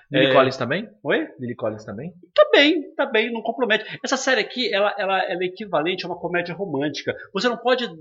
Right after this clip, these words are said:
Speaker 2: dar a nota de um, de um, de um filme do Oscar, entendeu? É diferente, é diferente. Mas é muito, muito gostosinha, muito boa essa série aqui. É engraçadinha, leve.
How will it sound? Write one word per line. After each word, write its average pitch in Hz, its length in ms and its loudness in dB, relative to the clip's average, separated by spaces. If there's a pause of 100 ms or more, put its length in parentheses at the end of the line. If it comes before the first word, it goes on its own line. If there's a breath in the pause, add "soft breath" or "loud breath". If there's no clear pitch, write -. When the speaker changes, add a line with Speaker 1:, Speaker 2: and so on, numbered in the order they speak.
Speaker 2:
dar 170 160 8
a 156 40 6
nota 156 280 2
de 143 80 -4
um, 143 120 -4
de 139 80 -4
um, 139 220 -4
de 131 60 -6
um 131 80 -4 (100)
filme 135 260 0
do 127 200 0
Oscar, 110 380 2
entendeu? 117 280 -6 (220 loud breath)
É 220 60 -2
diferente, 214 800 0 (120)
é 131 40 -6
diferente. 143 360 -6 (200 loud breath)
Mas 240 140 -2
é 247 80 0
muito, 247 300 0
muito 262 260 -4
gostosinha, 233 500 -4
muito 294 240 -6
boa 208 200 4
essa 143 100 -12
série 135 260 -4
aqui. 123 260 -6 (220 soft breath)
É 139 200 0
engraçadinha, 143 840 0
leve. 170 720 4